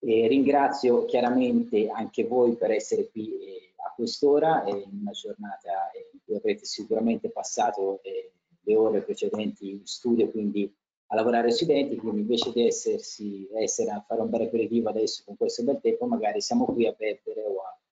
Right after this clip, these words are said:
eh, passare un'oretta insieme a parlare di denti.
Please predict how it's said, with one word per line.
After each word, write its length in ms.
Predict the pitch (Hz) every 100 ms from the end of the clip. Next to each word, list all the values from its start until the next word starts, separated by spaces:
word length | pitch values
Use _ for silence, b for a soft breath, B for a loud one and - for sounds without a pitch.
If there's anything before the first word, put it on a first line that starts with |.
| _ _ _ -
eh, 200 | 101 101
passare 400 | 135 - 131 120
un'oretta 420 | 120 127 120 117
insieme 480 | 139 - 127 120 120
a 320 | 107 104 - _ _ _ _
parlare 420 | 123 120 113 110
di 100 | 104
denti. 500 | 104 98 90 - 95